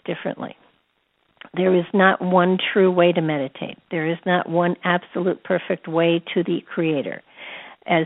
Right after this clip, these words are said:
many as there are of us, that's how many different ways there are to meditate. Some, some meditate gardening, some meditate knitting, some meditate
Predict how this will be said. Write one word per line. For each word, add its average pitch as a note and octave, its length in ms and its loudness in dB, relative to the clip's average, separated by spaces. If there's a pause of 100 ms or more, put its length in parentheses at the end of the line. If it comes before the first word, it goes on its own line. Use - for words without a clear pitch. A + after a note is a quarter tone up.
many F#3 400 6
as E3+ 300 6 (140)
there E3+ 180 4
are E3 300 2
of F#3+ 180 6
us, A3+ 200 6 (800)
that's E3+ 240 -2
how G3 140 2
many F3+ 240 0
different F3 340 -4
ways E3+ 360 -2
there E3 180 -4
are D#3+ 320 -6 (160)
to F3 100 0
meditate. D3+ 580 -2 (600)
Some, F3+ 260 4 (180)
some F#3+ 220 6
meditate F#3 680 6 (460)
gardening, E3 640 4
some E3 160 0
meditate D#3+ 440 -4
knitting, D#3+ 460 -2
some D#3+ 160 -4
meditate D#3 520 -4